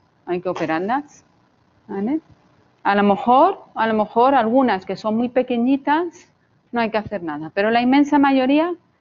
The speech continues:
sí que hay que operarlas. Y el objetivo del tratamiento, el objetivo del tratamiento es extirpar todo el tejido quemado.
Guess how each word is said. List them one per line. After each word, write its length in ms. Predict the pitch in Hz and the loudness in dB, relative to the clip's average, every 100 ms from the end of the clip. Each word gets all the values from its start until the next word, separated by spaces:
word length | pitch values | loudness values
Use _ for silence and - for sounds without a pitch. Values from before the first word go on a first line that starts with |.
| _ _ | _ _
sí 160 | 254 | -8
que 140 | 220 208 | -4 -6
hay 120 | 196 | -4
que 100 | 185 | -8
operarlas. 600 | 170 165 156 147 - - _ _ _ | -8 -8 -10 -10 -16 -20 _ _ _
Y 120 | 240 | 0
el 120 | 240 | 2
objetivo 560 | 233 - 240 302 320 220 | 2 0 0 2 4 4
del 220 | 214 294 | 4 2
tratamiento, 1000 | 320 311 302 269 277 285 269 226 247 294 - - | 4 2 4 4 4 4 0 -2 -4 -6 -8 -6
el 120 | 220 | -4
objetivo 440 | 214 220 277 285 | -4 -4 -2 0
del 180 | 302 285 | 0 0
tratamiento 720 | 262 240 240 262 269 254 240 | -2 -2 -4 -2 -4 -2 -2
es 280 | 226 180 - _ _ _ | -2 -4 -10 _ _ _
extirpar 1040 | - 240 - - 240 208 - - 240 294 320 - _ _ _ _ | 0 0 -2 -2 0 0 -4 0 2 2 -2 -8 _ _ _ _
todo 520 | - 269 294 311 359 - | 2 4 4 0 -4 -10
el 220 | 220 220 | -10 -10
tejido 680 | 214 196 - 233 233 247 262 _ _ | -6 -8 -6 -8 -6 -6 -8 _ _
quemado. 500 | 214 190 151 147 131 | -10 -8 -8 -12 -18